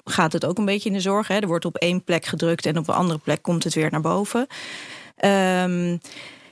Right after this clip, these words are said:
ja, wat ik net al zei, zorg is wel een soort welvaartsproduct. Dat klinkt altijd heel gek om te zeggen, maar, eh,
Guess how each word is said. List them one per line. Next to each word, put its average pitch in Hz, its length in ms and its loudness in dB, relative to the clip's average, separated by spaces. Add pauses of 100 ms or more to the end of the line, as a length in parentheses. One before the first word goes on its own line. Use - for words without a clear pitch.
(760)
ja, 214 240 4
wat 214 140 2
ik 240 80 2
net 240 180 2
al 226 80 2
zei, 185 260 2
zorg 233 340 0
is 214 180 -2
wel 220 380 0
een 190 120 2
soort 180 400 0
welvaartsproduct. 185 1200 0
Dat 190 140 -2
klinkt 208 240 0
altijd 196 200 -2
heel 196 180 2
gek - 320 0
om 196 140 2
te 175 120 -2
zeggen, 160 460 2
maar, - 220 2
eh, - 180 -2